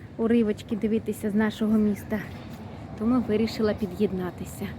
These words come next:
Ось там, а, наш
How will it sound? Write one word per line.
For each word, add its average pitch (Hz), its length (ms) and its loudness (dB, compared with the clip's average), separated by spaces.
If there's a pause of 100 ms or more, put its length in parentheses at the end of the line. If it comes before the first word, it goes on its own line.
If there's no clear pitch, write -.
(560)
Ось 240 180 0
там, 226 340 2 (1500)
а, 196 160 -2 (680)
наш 214 180 0